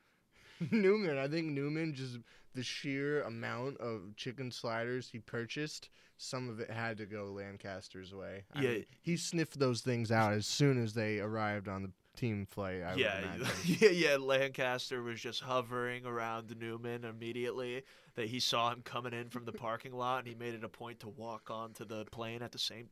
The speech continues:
Speaker 2: time as him to get first licks at those sli-, <laughs> at those sliders. But, but really, after a slow start to the season, Kingsley Keke, he was finally felt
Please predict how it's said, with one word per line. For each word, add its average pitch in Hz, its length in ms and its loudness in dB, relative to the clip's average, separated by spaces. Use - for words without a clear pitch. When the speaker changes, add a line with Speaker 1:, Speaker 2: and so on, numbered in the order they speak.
Speaker 2:
time 92 300 -8
as 120 120 -8
him 123 160 -10
to 131 80 -2
get 120 180 2
first - 500 -4
licks 113 380 0
at 117 140 -10
those 110 240 -2
sli-, 120 340 -2
<laughs> 151 80 -4
at 165 120 4
those 120 200 0
sliders. 120 640 2
But, 135 240 6
but 156 220 6
really, 190 400 8
after 160 320 2
a 131 40 2
slow 185 360 2
start 165 320 2
to 156 100 -6
the 135 80 -4
season, 131 560 -2
Kingsley 160 420 -2
Keke, 135 720 -2
he 120 220 -4
was 135 160 -2
finally 170 480 4
felt - 640 4